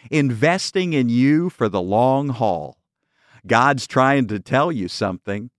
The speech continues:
that he loves you and that you can trust him. And it's God's perfect love for you that sets you free from fear. So next time you feel that crippling sensation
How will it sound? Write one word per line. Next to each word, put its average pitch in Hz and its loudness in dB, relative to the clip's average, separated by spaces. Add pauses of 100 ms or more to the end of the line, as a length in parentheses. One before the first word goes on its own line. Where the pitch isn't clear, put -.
(200)
that 127 4
he 127 2
loves 131 0
you - -12 (340)
and 139 2
that 139 2
you 139 0
can 107 -2
trust - -8
him. - -12 (420)
And 151 2
it's 139 -2
God's 147 2
perfect 180 -2
love 143 2
for 127 -2
you 135 2
that 120 -2
sets - -4
you 120 0
free 147 -4
from 143 -6
fear. 104 -6 (360)
So 143 2
next 147 -2
time 110 -2
you 123 -2
feel 143 0
that 120 0
crippling 165 -2
sensation 139 -2